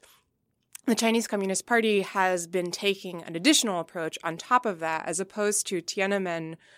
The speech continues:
where they're just censoring all mention, they're actually affirmatively propagating disinformation. The New York Times has an amazing story about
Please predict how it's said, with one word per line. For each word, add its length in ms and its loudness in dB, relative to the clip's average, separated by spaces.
where 180 2
they're 260 0
just 220 0
censoring 460 0
all 220 -12
mention, 640 0
they're 200 6
actually 380 2
affirmatively 1200 0
propagating 640 4
disinformation. 1120 -2
The 100 2
New 140 0
York 200 2
Times 420 -6
has 120 -8
an 80 -4
amazing 460 -4
story 600 -6
about 640 -4